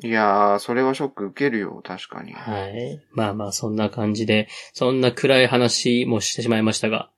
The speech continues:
Speaker 2: どうですか、もちさん。体調はもう完全復活？
Speaker 1: 体調は復活したけど、やっぱ疲れやすくはなってるよね。
Speaker 2: <laughs> それは復活してませんね。
Speaker 1: いやいや、復活は百パーセントなったけど、すぐ、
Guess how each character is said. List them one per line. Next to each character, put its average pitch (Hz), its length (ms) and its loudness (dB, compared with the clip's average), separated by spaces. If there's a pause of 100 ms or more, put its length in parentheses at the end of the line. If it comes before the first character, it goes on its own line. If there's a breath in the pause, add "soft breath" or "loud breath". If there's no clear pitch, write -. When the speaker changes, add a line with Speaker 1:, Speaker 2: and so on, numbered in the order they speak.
(260)
Speaker 2:
ど 180 80 10
う - 20 12
で 151 80 10
す - 80 0
か、 120 80 -2
も 110 100 2
ち 107 60 -4
さ 120 120 -4
ん。 127 120 -14 (120)
体 139 160 2
調 147 100 2
は 135 80 2
も 127 80 6
う - 20 4
完 123 160 0
全 120 140 2
復 - 100 -14
活？ - 320 -10 (320)
Speaker 1:
体 196 280 4
調 220 200 0
は 208 80 6
復 190 220 -10
活 170 240 0
し - 80 -8
た 180 100 0
け 156 80 -2
ど、 117 100 0
や 123 60 6
っ 127 60 2
ぱ 127 80 -2
疲 - 340 -2
れ 277 80 2
や 311 140 0
す 339 540 0
く - 120 -2
は 143 100 6
な 127 100 2
っ 143 100 -4
て 110 100 -2
る 98 60 0
よ 85 100 -2
ね。 - 220 -8 (680)
Speaker 2:
<laughs> - 0 - (640 soft breath)
そ - 80 -20
れ 120 80 -4
は - 20 -10
復 - 160 -12
活 151 220 -2
し - 80 -6
て 156 100 0
ま 165 100 2
せ 165 140 2
ん 113 80 -4
ね。 131 280 -10 (140)
Speaker 1:
い 143 40 4
や 175 60 6
い - 20 4
や、 123 100 4
復 165 160 -2
活 - 240 0
は - 80 0
百 170 220 0
パ 214 100 2
ー 214 60 2
セ 233 100 -2
ン 214 60 0
ト 190 100 -4
な 170 120 -2
っ - 40 -12
た 139 140 0
け 127 60 0
ど、 113 80 -2
す - 180 -2
ぐ、 147 260 2